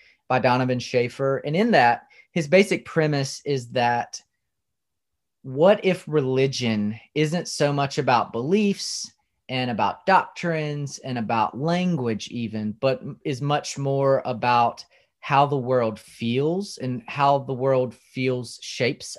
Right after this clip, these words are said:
us. And that really creates who we are. And so what he was getting at was sort of this, what he calls an animality, which is realizing that, um, we humans are animals among other animals.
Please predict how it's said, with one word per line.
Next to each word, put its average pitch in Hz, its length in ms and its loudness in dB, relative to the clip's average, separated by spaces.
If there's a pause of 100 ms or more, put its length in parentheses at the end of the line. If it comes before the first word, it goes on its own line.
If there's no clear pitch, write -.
us. 202 460 -2 (400)
And 131 380 -2
that 139 320 4
really 143 640 -2
creates 139 520 0
who 151 140 -2
we 131 180 -2
are. 131 340 4
And 151 140 -2
so 156 100 4
what 170 140 4
he 175 60 4
was 151 180 -2
getting 170 300 0
at 139 140 2
was 127 120 -4
sort 139 220 -4
of 123 100 -4
this, 120 280 -6 (260)
what 139 140 -2
he 151 80 0
calls 147 320 2
an 127 100 -4
animality, 131 720 2
which 135 200 -4
is 120 140 -10
realizing 123 720 0
that, 117 280 -4 (300)
um, 110 440 -2
we 135 220 -4
humans 135 500 -4
are 123 160 2
animals 131 460 0
among 123 260 -4
other 127 220 -2
animals. 165 580 -4